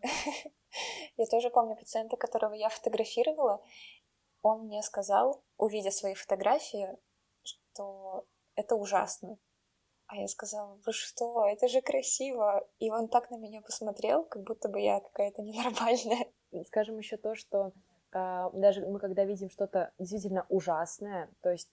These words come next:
Speaker 2: что-то очень распространенное, что-то очень некрасивое, для нас это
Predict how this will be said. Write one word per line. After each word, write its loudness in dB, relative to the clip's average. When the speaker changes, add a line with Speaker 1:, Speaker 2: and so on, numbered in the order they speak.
Speaker 2:
что-то 2
очень -4
распространенное, -10
что-то -2
очень -2
некрасивое, -2
для -4
нас -8
это -4